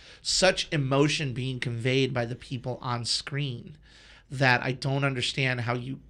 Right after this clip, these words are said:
can't watch certain parts of this movie and feel empty. Because if you're not feeling stressed or tense or frustrated or relieved,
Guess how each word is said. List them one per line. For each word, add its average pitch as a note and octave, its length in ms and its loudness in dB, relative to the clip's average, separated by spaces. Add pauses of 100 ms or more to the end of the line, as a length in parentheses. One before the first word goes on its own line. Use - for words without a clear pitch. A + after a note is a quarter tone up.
(120)
can't C3+ 400 -4
watch B2 380 0
certain C#3 280 -4
parts B2 300 -4
of B2+ 60 -6
this A#2+ 180 -6
movie B2 400 -4 (320)
and B2+ 160 -4
feel C3+ 340 -2
empty. D3+ 540 0
Because C3+ 580 0
if C#3+ 160 0
you're C#3+ 120 -2
not D3+ 260 4
feeling C#3+ 560 -2
stressed - 800 2 (340)
or B2+ 140 2
tense C#3+ 840 2 (360)
or C3+ 140 4
frustrated C3 1000 0
or C#3+ 120 4
relieved, C3 800 2